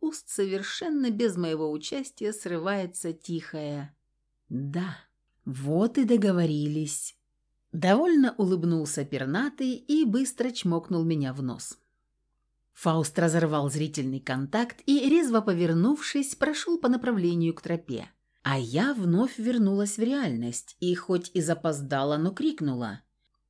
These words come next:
"Нет, не договорились, постой!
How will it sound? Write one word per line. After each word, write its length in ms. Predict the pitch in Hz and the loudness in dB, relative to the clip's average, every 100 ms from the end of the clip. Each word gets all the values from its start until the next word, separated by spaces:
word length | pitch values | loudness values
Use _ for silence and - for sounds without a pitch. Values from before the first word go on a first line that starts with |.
| 202 | 4
"Нет, 600 | 220 226 220 220 240 240 | 8 8 8 4 2 4
не 140 | 269 | 6
договорились, 840 | 262 262 320 349 349 160 135 147 | 6 4 4 4 2 2 0 -2
постой! 760 | - 160 - - 320 220 110 | 0 0 0 0 2 2 0